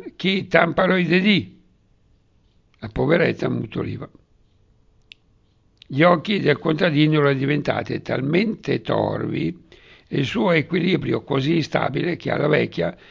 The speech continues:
per scongiurare il pericolo di vederselo rovinare addosso, conveniva stare zitta in attesa della bonaccia. Poi, dopo che lui si era acquietato un poco, la donna lo spingeva su per le spalle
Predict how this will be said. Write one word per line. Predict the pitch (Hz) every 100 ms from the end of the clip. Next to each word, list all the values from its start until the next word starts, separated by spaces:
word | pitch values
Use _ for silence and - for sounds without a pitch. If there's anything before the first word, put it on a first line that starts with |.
| - - -
per | 156
scongiurare | 151 - 147 127 139 156 147
il | -
pericolo | 151 156 175 139 135
di | 131
vederselo | 131 135 151 156 143 147
rovinare | 143 135 143 147
addosso, | 139 147 156 - 175 175 - _ _ _ _ _ _ _
conveniva | 165 165 175 170 143
stare | 113 147 180
zitta | 147 139 143 -
in | 143
attesa | 143 - 127 123 123
della | 120 117 120 -
bonaccia. | 123 127 110 101 - 165 - _ _ _ _ _ _ _ _ _ _ _ _ _ _ _ _ _
Poi, | 196 185 190
dopo | 151 156 143 135
che | 143
lui | 143 147
si | 135
era | 131 127
acquietato | 143 131 131 120 175
un | 180
poco, | 185 170 156 170
la | 151 127
donna | 135 135 135
lo | 123
spingeva | - 139 123 143 131
su | 123 151 147
per | -
le | 147
spalle | 151 - - 143 151 -